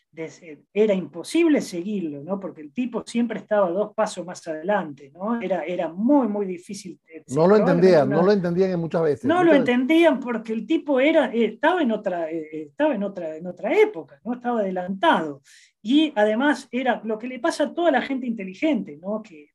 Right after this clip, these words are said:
Speaker 1: son tan rápidos que, eh, la gente normal no los puede, no, no, no, no los puede seguir. Eh, lo que decía él, que estaba presentando un aparato que,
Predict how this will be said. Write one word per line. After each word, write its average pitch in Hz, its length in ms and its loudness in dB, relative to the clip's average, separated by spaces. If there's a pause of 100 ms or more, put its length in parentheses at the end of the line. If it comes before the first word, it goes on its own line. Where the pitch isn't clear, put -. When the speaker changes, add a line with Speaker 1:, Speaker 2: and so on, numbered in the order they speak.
Speaker 1:
son 269 340 -4
tan 302 240 4
rápidos 180 760 -2 (260)
que, 269 320 -4
eh, 220 160 -12
la 220 160 0
gente 302 300 -2
normal 240 340 0
no 269 80 -2
los 214 180 -8
puede, 233 260 -2
no, 196 180 -6
no, 180 220 -12
no, 214 420 -10
no 226 100 -4
los 262 140 -6
puede 269 180 -6
seguir. 214 480 -2 (800)
Eh, 196 320 2 (320)
lo 226 260 2
que 240 160 0
decía 277 540 2
él, 226 320 0
que 233 440 -6
estaba 302 340 6
presentando 226 840 -4
un 233 220 0
aparato 220 680 -2
que, 214 380 -6